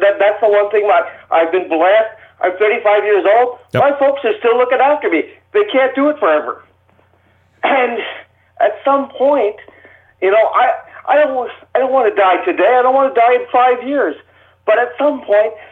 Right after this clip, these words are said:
Speaker 1: when you get to be physically dependent on people for your entire life that could stretch sixty, seventy, or eighty years, at some point, maybe you would want the option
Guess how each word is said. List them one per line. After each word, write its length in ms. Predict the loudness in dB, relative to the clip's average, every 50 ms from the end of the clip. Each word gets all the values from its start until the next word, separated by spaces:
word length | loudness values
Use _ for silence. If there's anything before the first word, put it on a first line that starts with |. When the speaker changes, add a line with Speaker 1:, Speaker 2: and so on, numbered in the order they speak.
| _ _
Speaker 1:
when 180 | -2 -2 0 0
you 140 | -2 -4 -2
get 280 | 0 0 0 0 -2 -4
to 80 | -8 -8
be 480 | -8 -8 -8 -10 -10 -8 -10 -12 -14 -14 _ _ _ _ _ _ _
physically 520 | -4 -4 -2 -2 -4 -6 -4 -2 -2 -2 -2
dependent 760 | -2 -2 -4 -2 -2 0 0 0 0 0 0 0 -2 -2 -8 -16 _ _ _ _ _ -2
on 240 | 0 2 2 0 -2
people 680 | -6 -8 -8 -8 -8 -4 -2 0 0 2 0 -2 -4 -10 -20 _ _ _ _
for 100 | -2 0
your 220 | 2 2 2 2
entire 420 | 2 0 0 2 2 2 2 2 2
life 260 | 2 2 0 0 -2
that 160 | -4 -6 -6 -2
could 220 | -2 -2 -2 -2 -4
stretch 300 | -4 0 0 2 0 0 -4 -10 -16 -20 _ _ _ _ _ _ _ -6
sixty, 360 | -4 -4 -4 -4 -4 -4 -4 -4 -2
seventy, 380 | 0 0 0 0 0 -2 -2 0
or 120 | 0 2
eighty 260 | 2 0 0 0 -2 -2
years, 380 | 0 0 0 0 0 -2 -2 -6 -10 -16 -18 -20 _ _ _ _ _ -20 -20 _ _ _ _ -2
at 160 | -2 -2 -2 -2
some 200 | -2 0 0 -2
point, 280 | -2 -2 0 0 0 0 0
maybe 400 | -2 -2 -2 -4 -6 -8 -8 -10 -12 -14 -18 -20 -20 _ _ _ _ _ _ _ _ _ _
you 160 | _ -8 -4 -2
would 160 | -2 -2 -2
want 280 | 0 0 0 0 0 -2
the 80 | 0
option 480 | 0 2 2 2 0 -2 -4 -6 -6 -6